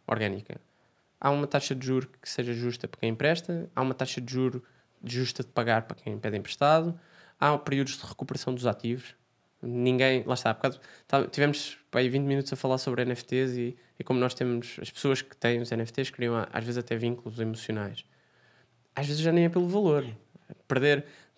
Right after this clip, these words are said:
um, para uma pessoa que tenha muito dinheiro, às vezes perder um, um bocado de dinheiro não é assim tão importante. Mas perder uma coisa que se dá muito valor e que se gosta muito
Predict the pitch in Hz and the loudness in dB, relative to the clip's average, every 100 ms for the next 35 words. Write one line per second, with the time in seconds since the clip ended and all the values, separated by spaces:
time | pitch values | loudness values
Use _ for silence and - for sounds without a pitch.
0 | _ - 139 - - 131 - 123 123 - | _ -2 -2 -2 -8 -10 -6 -4 -4 -2
1 | 156 156 143 139 135 117 120 143 160 160 | -2 0 0 -2 -2 0 0 0 -4 -6
2 | 175 - - 143 135 - 139 139 135 131 | -10 -8 -6 -4 -6 -4 -2 -2 -2 -6
3 | 135 - - 113 127 - - 127 - 131 | -8 -12 -10 -8 -8 -10 -10 -8 0 2
4 | 123 120 131 135 135 135 135 139 139 - | 2 0 0 -2 -4 -4 -4 -4 -6 -8
5 | 120 113 - _ - 117 113 - 123 123 | -8 -8 -16 _ -12 -8 -6 -4 0 0
6 | 117 123 117 117 - - 117 120 - 117 | 0 -4 -4 -8 -10 -6 -4 -4 -4 -4
7 | 113 110 - 123 120 113 107 123 135 147 | -4 -8 -10 -8 -8 -6 -4 -4 -4 -6
8 | 143 139 | -6 -6